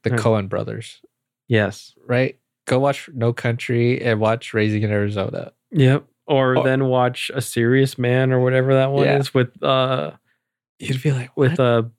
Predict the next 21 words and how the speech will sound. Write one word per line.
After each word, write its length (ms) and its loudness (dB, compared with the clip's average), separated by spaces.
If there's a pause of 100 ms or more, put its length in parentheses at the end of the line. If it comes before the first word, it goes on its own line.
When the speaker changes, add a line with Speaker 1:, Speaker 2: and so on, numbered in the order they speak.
Speaker 2:
which 180 0
one's 240 0
the 80 0
one 160 2
with 160 -2
Billy 180 4
Bob 300 -2
Thornton? 460 -4
A 20 2
S-, 240 -4 (180)
Simple 380 -4
Man 300 0
or 280 -2 (340)
Speaker 1:
They 120 2
did 200 2
that 200 -2
one? 160 -2 (320)
Speaker 2:
Mm-hmm. 240 4 (300)
Speaker 1:
Where 300 2
he's, 360 0
uh 640 0